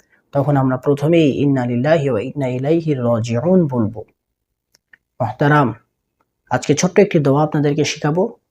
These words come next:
যে দোয়াটি বিপদের মধ্যে পড়লে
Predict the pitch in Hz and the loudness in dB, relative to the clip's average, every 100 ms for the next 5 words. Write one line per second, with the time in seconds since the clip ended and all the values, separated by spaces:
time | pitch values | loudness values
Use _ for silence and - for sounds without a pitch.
0 | _ 127 123 127 120 123 170 175 143 117 | _ -6 2 2 2 2 2 0 -2 -2
1 | - _ _ 117 113 131 175 185 180 165 | -8 _ _ -2 2 4 6 6 4 4
2 | 147 165 160 143 131 135 | 0 -2 -2 0 2 2